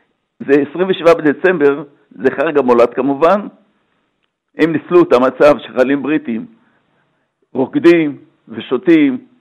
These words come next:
וחוגגים, זה פשיטה לתוך מחנה הצבאי הגדול בצפון תל אביב, איפה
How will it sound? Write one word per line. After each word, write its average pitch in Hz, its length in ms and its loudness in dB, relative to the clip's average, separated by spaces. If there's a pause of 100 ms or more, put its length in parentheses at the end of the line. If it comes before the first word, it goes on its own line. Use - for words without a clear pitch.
(200)
וחוגגים, 135 720 0 (920)
זה 127 160 -6
פשיטה - 340 0
לתוך 190 440 2
מחנה 175 400 -2
הצבאי 170 320 2
הגדול 147 520 2 (440)
בצפון 185 480 -4
תל 143 140 4
אביב, 139 360 0 (580)
איפה 175 140 4